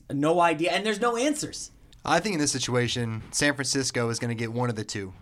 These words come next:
Speaker 2: It's either O B J or it's gonna be Antonio Brown, but they're gonna get one of them. So if you sprinkle a little bit on fifteen to one for O B J or five to one for Antonio Brown,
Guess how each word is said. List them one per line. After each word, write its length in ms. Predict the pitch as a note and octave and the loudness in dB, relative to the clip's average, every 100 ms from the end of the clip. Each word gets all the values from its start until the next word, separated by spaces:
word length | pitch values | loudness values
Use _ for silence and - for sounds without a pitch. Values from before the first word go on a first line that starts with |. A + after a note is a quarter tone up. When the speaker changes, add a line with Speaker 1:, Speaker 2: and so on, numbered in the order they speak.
| - | -8
Speaker 2:
It's 120 | A2 | -4
either 180 | C3 B2 | -2 0
O 100 | C#3 | 2
B 140 | C#3 | 0
J 400 | C3 B2 A#2 A2+ | 0 0 -2 -2
or 100 | A2+ | -4
it's 80 | A#2 | -4
gonna 140 | B2 | -2
be 40 | A#2+ | -4
Antonio 280 | A2+ A#2+ A2+ | -2 -4 -4
Brown, 340 | A2 G#2 G2+ | -4 -4 -4
but 100 | G2+ | -2
they're 100 | C3+ | 2
gonna 140 | E3+ G3 | 4 4
get 160 | D#3+ C3 | 2 2
one 160 | C3+ | 2
of 120 | A#2 | 0
them. 180 | G#2+ F#2+ - - - - | -4 -8 -12 -18 -14 -4
So 140 | C#3 | -2
if 80 | C3+ | 0
you 80 | F#3+ | 0
sprinkle 420 | - G#3 G3+ G3 | 0 0 2 0
a 60 | |
little 180 | E3+ E3+ | 2 0
bit 100 | D#3+ | 2
on 100 | D#3+ | 2
fifteen 340 | D3+ E3 D#3+ E3 | 2 -2 -2 -2
to 80 | D#3 | 0
one 240 | C#3 C#3 | 0 0
for 160 | C3 B2 | 0 0
O 100 | A#2+ | 0
B 100 | A#2+ | 0
J 220 | A2 A2+ | -2 -2
or 80 | A#2 | -2
five 320 | - A#2+ B2+ | 0 2 2
to 100 | A#2+ | 0
one 220 | A2 A2+ | -4 -4
for 100 | A2 | -4
Antonio 400 | A2 A2 A2+ G#2+ | -6 -2 -4 -2
Brown, 380 | G2+ G#2+ F#2+ F#2 | -2 -2 -2 -6